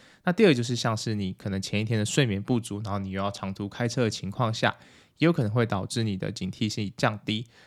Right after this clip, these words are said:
最后造成的就是你的视野变得比较小，所以很容易发生擦撞。好，所以这个是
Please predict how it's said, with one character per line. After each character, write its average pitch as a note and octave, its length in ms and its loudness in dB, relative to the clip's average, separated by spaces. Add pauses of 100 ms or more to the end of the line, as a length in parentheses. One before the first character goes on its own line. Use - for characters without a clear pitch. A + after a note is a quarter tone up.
(120)
最 D#3+ 160 2
后 C#3 280 2 (160)
造 D3 160 6
成 G#2+ 220 -2
的 F#2+ 100 0
就 G#2 100 -2
是 G#2 120 -6
你 G2+ 120 -2
的 - 140 -8
视 A#2 220 -2
野 F#2+ 200 -4 (240)
变 A2+ 140 0
得 F#2 80 -2
比 - 100 -8
较 G2 120 -2
小， - 340 -6
所 - 160 -2
以 F#2+ 40 -2
很 F#2+ 200 -6
容 F#2+ 180 -6
易 A#2+ 100 -2
发 G2 200 -6
生 F#2+ 200 -6
擦 F2 260 -4
撞。 F#2 200 -4 (120)
好， - 220 -14
所 - 140 -12
以 - 40 -10
这 G#2 160 -4
个 F#2 120 -4
是 - 320 -6